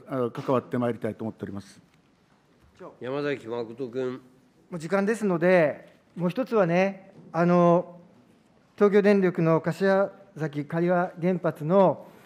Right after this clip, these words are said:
Speaker 3: えー、アイディーカードの静止用って、これもお話をしたかったです。で、私は皆さんに、あの、お伝えしたかった。これね、核物質の防護のお話と、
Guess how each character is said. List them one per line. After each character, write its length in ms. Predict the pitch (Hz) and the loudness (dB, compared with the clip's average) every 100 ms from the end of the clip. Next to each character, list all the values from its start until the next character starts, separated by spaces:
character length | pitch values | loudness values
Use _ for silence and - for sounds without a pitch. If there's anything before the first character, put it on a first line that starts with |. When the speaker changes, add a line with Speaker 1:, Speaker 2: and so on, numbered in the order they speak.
| - - _ | -20 -20 _
Speaker 3:
え 400 | 160 175 170 175 - | 2 4 6 2 2
ー、 60 | |
ア 60 | 180 | 2
イ 80 | 180 | 2
デ 80 | |
ィ 20 | 190 | 2
ー 40 | |
カ 100 | 196 | 0
ー 20 | |
ド 80 | 165 | 0
の 140 | 156 | -4
静 160 | 143 185 | -2 -2
止 180 | 180 196 | 0 0
用 80 | 170 | -2
っ 40 | |
て、 60 | - | 0
こ 120 | 180 | 2
れ 60 | |
も 360 | 208 208 202 - - - | 4 4 0 -6 -18 -4
お 20 | |
話 260 | 165 175 165 | 0 0 -2
を 40 | |
し 60 | 156 | -4
た 100 | 185 | -2
か 80 | 170 | -2
っ 40 | 170 | -4
た 80 | |
で 80 | 113 | -14
す。 80 | - - | -18 -8
で、 80 | 180 | -4
私 340 | 180 220 - | -2 -2 0
は 220 | 254 254 | 2 4
皆 180 | 175 202 | 2 0
さ 100 | 233 | -2
ん 80 | 214 | -2
に、 100 | 170 - - - _ _ | -2 -6 -20 -20 _ _
あ 100 | - | -4
の、 200 | 165 160 160 | -2 -2 -6
お 80 | |
伝 200 | 170 214 | -2 0
え 20 | 226 | 2
し 60 | |
た 100 | 254 | 4
か 80 | 240 | 4
っ 80 | - | 4
た。 80 | - - _ _ _ _ | -6 -20 _ _ _ _
こ 120 | 196 | 2
れ 100 | 185 | 6
ね、 400 | 190 254 - - - | 6 4 0 -14 -4
核 420 | 208 - 277 294 - - - _ _ _ _ _ _ | -2 0 0 0 -8 -20 -20 _ _ _ _ _ _
物 200 | 196 208 | -2 0
質 260 | 262 - 214 | 0 -2 0
の 260 | 185 156 - - - _ 170 - | 2 0 -2 -20 -20 _ -20 -6
防 240 | 185 262 208 | 4 4 4
護 240 | 151 - _ - | 0 -6 _ 0
の 320 | 208 208 143 | 4 4 2
お 40 | 139 | -2
話 340 | 170 180 175 | 0 0 -2
と、 120 | 180 | -8